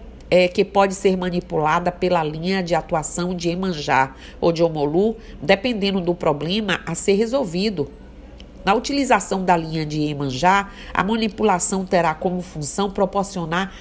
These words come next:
serenidade e equilíbrio ao ambiente, às pessoas e ao ambiente. Já na manipulação da linha de trabalho de Omolu,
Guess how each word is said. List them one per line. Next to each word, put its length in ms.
serenidade 760
e 40
equilíbrio 640
ao 140
ambiente, 640
às 140
pessoas 480
e 40
ao 100
ambiente. 580
Já 200
na 120
manipulação 720
da 120
linha 220
de 80
trabalho 480
de 100
Omolu, 560